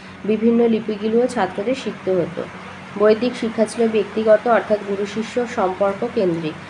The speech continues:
তাকে গুরুকুল ব্যবস্থা বলা হতো। অন্যদিকে বৌদ্ধরা লেখাপড়া শিখত বিহার বা সংঘে, ছাত্রদের সেখান থেকে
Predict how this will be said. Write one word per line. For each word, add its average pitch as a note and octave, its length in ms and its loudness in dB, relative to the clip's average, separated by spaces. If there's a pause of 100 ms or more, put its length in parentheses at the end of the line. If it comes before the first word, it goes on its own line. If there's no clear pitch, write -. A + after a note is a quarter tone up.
(280)
তাকে G#3 260 2
গুরুকুল A3 400 0
ব্যবস্থা G3 440 2
বলা F3+ 300 2
হতো। E3+ 240 -2
অন্যদিকে G#3+ 540 0
বৌদ্ধরা G#3 420 2
লেখাপড়া G3+ 480 0
শিখত G#3 380 -6
বিহার G3 360 0
বা A#3 160 2 (420)
সংঘে, F#3+ 600 2
ছাত্রদের G#3 500 0
সেখান G3+ 400 -2
থেকে G#3+ 180 -2